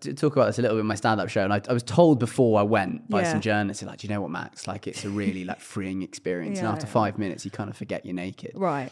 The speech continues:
Speaker 1: That wasn't
Speaker 2: No,
Speaker 1: true.
Speaker 2: of course not.
Speaker 1: Um, I was quite conscious that I was naked. It was
Speaker 2: Conscious of
Speaker 1: also
Speaker 2: your cock out.
Speaker 1: Yeah.
Speaker 2: Yeah.
Speaker 1: It was the hottest day of the year as well when we did
Speaker 2: Sweaty
Speaker 1: it.
Speaker 2: balls.
Speaker 1: And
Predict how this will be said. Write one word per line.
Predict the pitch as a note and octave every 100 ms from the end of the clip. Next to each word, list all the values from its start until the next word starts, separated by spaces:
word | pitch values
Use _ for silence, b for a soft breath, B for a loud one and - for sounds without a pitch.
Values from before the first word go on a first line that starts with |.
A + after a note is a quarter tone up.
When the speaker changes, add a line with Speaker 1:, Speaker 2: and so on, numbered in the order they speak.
| -
Speaker 1:
That | A#2+ A#2 A2
wasn't | G#2 F#2+ F#2 F#3+
Speaker 2:
No, | G3 E3
Speaker 1:
true. | C3
Speaker 2:
of | D#3
course | B3 A#3 -
not. | E2+ G2
Speaker 1:
Um, | A2+ G#2+
I | - A#2
was | A2+
quite | A2+ - C3+ A#2 -
conscious | - B2+ A2 - G2+
that | - -
I |
was | G2 F#2+ F#2+
naked. | G#2 G2 - F2+
It | B2
was | A2+ B2
Speaker 2:
Conscious |
of | D3 -
Speaker 1:
also |
Speaker 2:
your | B2
cock | - G#3+ -
out. | D#3 B2+
Speaker 1:
Yeah. | B2+ C#3 F#2 -
Speaker 2:
Yeah. | G3 F3+
Speaker 1:
It |
was | C#3 B2
the | C#3
hottest | - B2+ D3+ C#3
day | C3 A#2+
of | A2+
the |
year | A2+ B2 A2
as | G2
well | A2+ G#2
when | F#2+
we |
did | G2 A#2+ F#2
Speaker 2:
Sweaty | - G2
Speaker 1:
it. | D3
Speaker 2:
balls. | E3 E3+ C#3+
Speaker 1:
And | A#2+ A#2 A#2 A2+